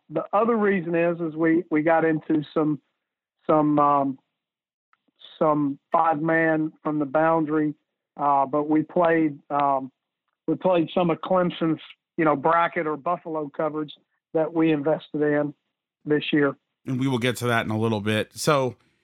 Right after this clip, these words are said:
Speaker 1: Okay.
Speaker 2: is there any, is, are there any other reasons besides you just invested your time elsewhere that you just said, "Well, we'll just cut this stuff"? Or was it just a time thing? Well, I mean,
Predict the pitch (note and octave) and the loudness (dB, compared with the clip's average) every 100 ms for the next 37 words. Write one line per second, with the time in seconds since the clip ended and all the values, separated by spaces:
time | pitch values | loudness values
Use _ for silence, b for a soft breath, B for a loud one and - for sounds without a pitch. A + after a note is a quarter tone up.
0 | - - - C#3 D3+ D#3+ D3 F#3 F#3 F3+ | -10 -6 0 0 0 -2 -2 -2 -2 -4
1 | - _ _ _ _ _ _ _ - C#3+ | -8 _ _ _ _ _ _ _ -6 -4
2 | A#2 - C3 C#3 D3+ D#3+ D#3 C3+ C3 C3 | -2 0 0 2 0 0 0 -2 -2 0
3 | C#3 A#2 A#2+ - C3 B2 B2 A#2 - A2+ | -2 -2 -2 2 2 0 -4 -6 -4 0
4 | A#2 A2+ A#2 A#2 G#2 B2 G#2 - A2+ A#2+ | 0 -2 -4 -6 -2 0 0 0 -2 -2
5 | B2 B2 B2 B2 A2+ G2+ E2+ A2 G#2+ G#2 | -2 0 0 -2 -4 -6 -4 -4 -6 -6
6 | A#2 G#2 G#2+ A#2+ A#2 A2 A2 - A2+ G#2+ | -4 -2 0 0 0 -2 -8 -4 -4 -4
7 | G2+ - A2 G2+ G2+ _ _ _ _ _ | -6 -2 0 0 -4 _ _ _ _ _
8 | _ _ _ _ _ A#2+ B2+ C3 B2+ A#2 | _ _ _ _ _ -2 -2 -2 -2 -4
9 | A2+ A2 B2 - C#3+ D#3 D#3+ D#3+ D3+ - | -8 -8 -8 -2 0 2 0 -2 -4 0
10 | D3 C#3 B2+ C#3+ - A2+ B2 - | -2 -2 -4 -4 -6 -6 -6 -6